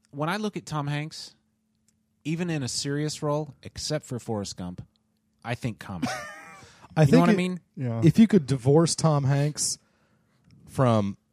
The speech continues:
Speaker 2: every other movie you've ever seen him in, which is all of them,
Speaker 3: <laughs>
Speaker 2: then maybe it has. I mean, if Tom Hanks was a relative unknown, then I think that's, that,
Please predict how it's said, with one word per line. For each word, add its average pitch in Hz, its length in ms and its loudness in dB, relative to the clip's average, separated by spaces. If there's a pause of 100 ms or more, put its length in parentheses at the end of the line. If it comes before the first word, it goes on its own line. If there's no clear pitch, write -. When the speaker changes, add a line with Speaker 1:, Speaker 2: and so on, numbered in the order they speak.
(100)
Speaker 2:
every 139 300 4
other 139 160 4
movie 131 260 4
you've 117 220 0
ever 120 220 -2
seen 131 260 -4
him 131 80 0
in, 135 300 0
which 117 200 -4
is 95 180 -4
all 117 280 0
of 143 100 2
them, 175 720 -2 (140)
Speaker 3:
<laughs> - 100 -20
Speaker 2:
then 123 380 0
maybe 139 240 4
it 123 60 0
has. 117 220 0
I 131 60 -6
mean, 123 240 -4 (140)
if 131 120 -2
Tom 190 220 4
Hanks 165 220 2
was 123 120 -2
a 113 60 0
relative 120 380 2
unknown, 107 460 2
then 98 100 -2
I 98 100 0
think 110 340 -4
that's, - 300 -4
that, 104 200 0